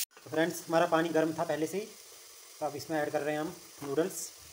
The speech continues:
इसको पकने देंगे तकरीबन, अ, पाँच, पाँच मिनट भी फ्रेंड्स। अगर थोड़ा सा गल जाता है तो इसको जल्दी हम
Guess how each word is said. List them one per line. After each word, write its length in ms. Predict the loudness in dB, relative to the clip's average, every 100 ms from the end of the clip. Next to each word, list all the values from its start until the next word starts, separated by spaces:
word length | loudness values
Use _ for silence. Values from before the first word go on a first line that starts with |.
| -20 -20 -20 -18 -18 -16 -16 -14 -14 -10 -10 -12 -14 -8 -8 -8 -12 0 4 4 2 -2 -4 -4 -6 -4 -4 -4 -6 -6 -6 -6 -6 -10 -12 -14 -14 -16 -16 -18 -16 -16 -16 -18 -20 -20 -20 -18
इसको 160 | -8 -6
पकने 260 | -6 -2 0
देंगे 240 | 0 0
तकरीबन, 380 | -2 -2 0 -2
अ, 720 | -4 -12 -20 -18 -12 -10 -10 -12 -16 -4
पाँच, 220 | 0 0 -2 0
पाँच 180 | 0
मिनट 200 | 2 -2
भी 120 | -2 -4
फ्रेंड्स। 320 | -6 -8 -10 -14 -16
अगर 200 | -12 -8 -2
थोड़ा 160 | 0
सा 100 | 0
गल 140 | -2 -2
जाता 220 | 0 -2
है 60 |
तो 80 | -4
इसको 180 | -4 -4
जल्दी 340 | -2 -2 -4 -6 -16 -16 -16 -12 -6
हम 220 | -4